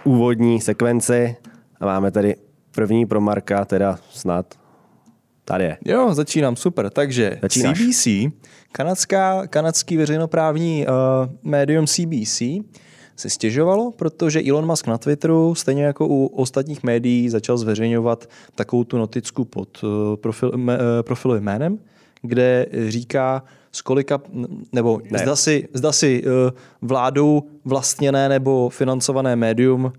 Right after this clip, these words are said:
Speaker 2: anebo ne.
Speaker 1: Ono do dneška to, nebo do dneška, do nedávna to tam bylo jenom takových těch čínských a ruských,
Speaker 2: A teď to
Speaker 1: takže
Speaker 2: udali pro všechny.
Speaker 1: takže tomu jako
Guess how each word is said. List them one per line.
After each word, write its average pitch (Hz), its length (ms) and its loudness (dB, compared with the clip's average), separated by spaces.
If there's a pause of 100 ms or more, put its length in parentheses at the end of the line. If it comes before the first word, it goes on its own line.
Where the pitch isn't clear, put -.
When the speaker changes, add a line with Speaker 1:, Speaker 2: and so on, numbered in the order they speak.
Speaker 2:
anebo 117 340 0
ne. 98 260 -2 (360)
Speaker 1:
Ono 123 120 0
do 139 160 0
dneška 147 400 -2
to, 156 120 -2
nebo 143 220 0
do 107 180 0
dneška, 110 360 -2
do 95 160 0
nedávna 143 380 0
to 139 100 -2
tam 139 180 0
bylo 135 120 4
jenom 131 180 2
takových 135 320 2
těch 147 120 -4
čínských 127 580 -2
a 143 40 0
ruských, 120 360 0
Speaker 2:
A 117 40 2
teď 117 120 0
to 117 60 0
Speaker 1:
takže 117 140 2
Speaker 2:
udali 165 220 2
pro 156 160 0
všechny. 131 420 -4
Speaker 1:
takže 123 280 0
tomu 139 260 2
jako 139 320 0